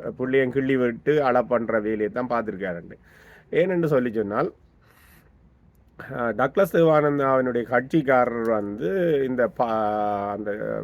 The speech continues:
அர்ஜுனாக்கு ஆதரவா ஆர்ப்பாட்டம் செய்யறதுக்கு கடையில எல்லாம் பூட்டுங்கோ, பூட்டுங்கோன்னு சொல்லி,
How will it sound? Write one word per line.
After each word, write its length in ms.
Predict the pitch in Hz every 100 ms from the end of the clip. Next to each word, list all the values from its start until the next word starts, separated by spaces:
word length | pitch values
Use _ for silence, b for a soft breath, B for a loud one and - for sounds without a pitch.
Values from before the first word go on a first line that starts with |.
| 104 -
அர்ஜுனாக்கு 500 | 117 143 151 147 135
ஆதரவா 760 | 120 147 147 135 135 127 123
ஆர்ப்பாட்டம் 420 | 143 143 127 123 117
செய்யறதுக்கு 640 | 120 117 113 101 101 170 165
கடையில 220 | 123 139
எல்லாம் 300 | 131 127 120
பூட்டுங்கோ, 420 | 123 107 107 113 123
பூட்டுங்கோன்னு 480 | 113 107 107 104
சொல்லி, 400 | 107 117 110 160